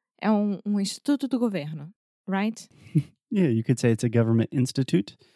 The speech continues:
Speaker 1: Yeah.
Speaker 2: Yeah, it's exactly what it says it is, is the National Archives.
Speaker 1: Yeah, but
Speaker 2: It's quite
Speaker 1: maybe
Speaker 2: literally a building that archives all of the important documents.
Speaker 1: Yeah, but maybe people will go there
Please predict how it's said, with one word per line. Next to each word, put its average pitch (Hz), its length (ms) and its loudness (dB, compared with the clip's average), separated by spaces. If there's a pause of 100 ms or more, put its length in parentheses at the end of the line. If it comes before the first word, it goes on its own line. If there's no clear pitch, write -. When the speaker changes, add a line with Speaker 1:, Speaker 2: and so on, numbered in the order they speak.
(180)
Speaker 1:
Yeah. 202 240 0 (360)
Speaker 2:
Yeah, 127 240 4
it's - 200 -4
exactly 117 460 4
what 104 160 4
it 95 100 -2
says 104 260 2
it 95 80 0
is, 95 240 -2
is 95 180 -8
the 107 100 -6
National 98 680 -4
Archives. 101 720 -4
Speaker 1:
Yeah, 254 260 0
but 233 380 2
Speaker 2:
It's 107 160 -2
quite 110 300 4
Speaker 1:
maybe - 120 0
Speaker 2:
literally 101 500 4
a 101 100 2
building 98 460 0
that 92 440 -4 (500)
archives 104 640 -2
all 104 140 0
of 113 80 -2
the 120 80 0
important 127 360 -2
documents. - 520 -6
Speaker 1:
Yeah, 302 280 -4
but 190 200 -6
maybe 214 580 0
people 196 320 -4
will 185 160 -4
go 180 220 -2
there 175 400 -4